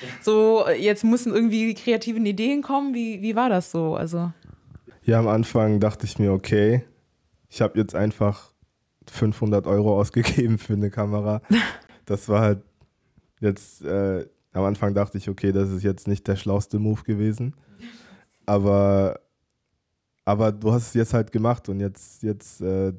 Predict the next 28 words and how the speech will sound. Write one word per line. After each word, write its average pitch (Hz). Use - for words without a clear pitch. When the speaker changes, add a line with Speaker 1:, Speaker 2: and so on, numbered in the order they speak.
Speaker 2:
fang 113
jetzt 107
echt 104
mal 104
damit 98
an, 110
weil 95
ich 104
hab 101
mir 98
das 104
eigentlich 104
schon 98
immer 101
gesagt, 104
so, 101
"Hol 107
dir 107
jetzt -
mal 110
eine 98
Kamera", 110
aber 90
es 95
ist 92
halt 87
nie 98
passiert, 117